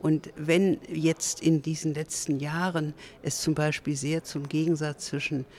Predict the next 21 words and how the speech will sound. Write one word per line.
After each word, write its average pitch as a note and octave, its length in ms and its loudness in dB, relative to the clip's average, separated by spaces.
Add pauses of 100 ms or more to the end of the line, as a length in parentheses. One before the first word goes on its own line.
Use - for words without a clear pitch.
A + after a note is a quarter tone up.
(300)
Mitteleuropa, D3 720 0
Nordeuropa C#3+ 600 -2
einerseits C#3+ 640 -4
und C#3 160 -8
Südeuropa D3 560 -2
gekommen C#3+ 400 -4
ist, - 180 -6
dann D3 140 -8
ist - 200 -2
das - 220 -4
eine C#3+ 280 -4
Folge D#3 520 0 (380)
dieser C#3+ 300 -2
Krise D#3 540 -2
und C#3 360 -8 (180)
das, - 460 -4
äh, - 420 -12
ist - 340 -4
gefährlich D3 460 -2
für - 120 -6
Europa. - 420 -10